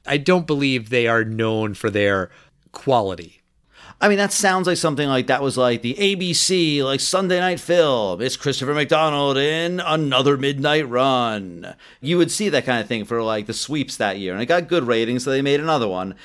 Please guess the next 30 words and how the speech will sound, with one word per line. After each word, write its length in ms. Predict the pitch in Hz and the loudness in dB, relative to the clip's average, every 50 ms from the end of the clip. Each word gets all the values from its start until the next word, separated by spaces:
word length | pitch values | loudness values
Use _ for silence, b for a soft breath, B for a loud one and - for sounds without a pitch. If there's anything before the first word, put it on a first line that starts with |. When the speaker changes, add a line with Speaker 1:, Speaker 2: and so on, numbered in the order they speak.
| B B B | B B B
Speaker 2:
And 100 | B 139 | B -4
the 40 | 139 | 0
second 300 | 139 - 156 147 151 151 | 2 2 2 2 2 2
one, 240 | 147 143 143 147 151 | 2 2 2 0 0
uh, 360 | 143 147 143 143 139 135 131 B B B - | 0 0 2 2 0 -2 -4 B B B -2
got 180 | 139 139 135 | 0 0 2
good 120 | 143 156 131 | 4 4 4
ratings. 240 | 135 135 143 147 135 | 6 4 4 2 2
They 100 | 165 139 | 2 4
got 160 | 156 156 156 | 6 6 6
a 40 | 139 | 4
third 320 | - - 165 160 160 143 | 4 6 6 6 6 6
one. 260 | 131 127 123 120 - B B B | 6 4 4 2 0 B B B
Third 240 | _ - 175 175 160 | _ 6 8 8 8
one 140 | 147 127 120 | 6 2 -2
flopped. 560 | - - 143 135 117 98 82 - - - - b b b b b | -2 -2 2 2 2 2 0 -6 -12 -20 -20 b b b b b
We're 360 | 92 92 104 135 160 156 147 | -14 -6 -2 2 2 2 2
not 260 | 147 139 135 131 123 | 2 2 2 2 2
ordering 560 | 123 120 123 120 113 117 113 113 113 113 113 | 2 2 2 2 2 2 0 0 0 -2 -2
a 80 | 104 95 | -4 -4
fourth 800 | - - - - - 123 117 117 107 98 - - - - - - | -6 -10 -12 -6 -4 -2 0 0 -2 -4 -6 -10 -20 -20 -20 -14
Midnight 560 | 95 98 104 104 90 92 90 82 92 95 - | -10 -6 -6 -6 -4 -6 -6 -8 -8 -8 -10
Run. 460 | - 82 78 - - - - - - - B B B 139 B - | -10 -12 -12 -12 -14 -18 -20 -20 -20 -20 B B B -14 B 0
Speaker 1:
The 160 | 160 196 220 | 4 4 4
titles 480 | 175 - - 180 220 202 202 170 135 160 | 4 2 2 2 4 4 4 2 2 2
of 140 | 175 151 131 | 0 2 4
those 200 | 139 135 120 117 | 4 4 4 2
movies 280 | 135 127 117 113 107 - - | 2 2 2 0 0 0 2
are 200 | 127 127 120 110 | 2 4 4 4
funny. 400 | - - 117 107 101 98 95 | 2 0 -2 0 -2 -2 -6